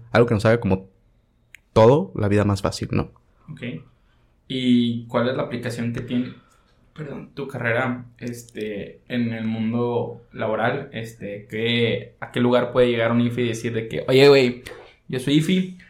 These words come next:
Speaker 2: este, aquí está mi carrera, Tec-, Tec de Monterrey, dame jale"?
Speaker 1: Pues, si te gusta ya más el área de explorar las cosas,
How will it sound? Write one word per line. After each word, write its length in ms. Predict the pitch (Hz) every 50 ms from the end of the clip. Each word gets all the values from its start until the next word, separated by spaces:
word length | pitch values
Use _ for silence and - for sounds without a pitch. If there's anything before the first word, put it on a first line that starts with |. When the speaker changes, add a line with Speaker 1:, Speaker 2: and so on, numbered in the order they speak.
| _ _ _ _ -
Speaker 2:
este, 300 | 117 117 - - - 110
aquí 160 | 107 - 123
está 140 | 120 - 131
mi 160 | 131 131 120
carrera, 340 | - 117 110 143 156 165 165
Tec-, 380 | - - - 139 98 - - -
Tec 160 | 139 131 131
de 80 | 143
Monterrey, 720 | 139 139 135 123 117 127 117 123 156 180 196 202 190 - - - _ _ _ - - - -
dame 760 | 131 107 104 104 104 110 120 127 131 123 113 107 - 73 - - - - - - _ _
jale"? 380 | - - 113 - 95 - - - _ _ _ _ _ _ _ _ _ _ _ _ _ _ _ _ _ - _ _ _
Speaker 1:
Pues, 600 | - - - 101 101 101 95 95 95 - - - - -
si 180 | - - 123 110
te 100 | - 110
gusta 300 | 107 113 117 117 - 131
ya 180 | 123 120 123 120
más 280 | 120 120 120 117 117
el 120 | 131 113 110
área 180 | 110 120 123 123
de 60 | 113
explorar 520 | 110 - - - - 95 95 98 101 104
las 180 | 117 113 110 -
cosas, 520 | - 123 120 - - - - - - _